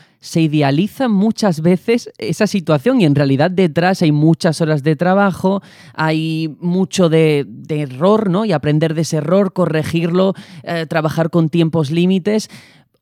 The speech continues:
¿Os esperabais que iba a ser así este camino? Porque, claro, vosotros veníais de haber hecho alguna que otra cosilla en móviles, de repente un juego para consolas.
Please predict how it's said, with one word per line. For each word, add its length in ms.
¿Os 160
esperabais 720
que 220
iba 100
a 60
ser 180
así 240
este 300
camino? 440
Porque, 300
claro, 220
vosotros 400
veníais 300
de 60
haber 160
hecho 200
alguna 260
que 80
otra 160
cosilla 320
en 60
móviles, 420
de 80
repente 380
un 80
juego 200
para 200
consolas. 540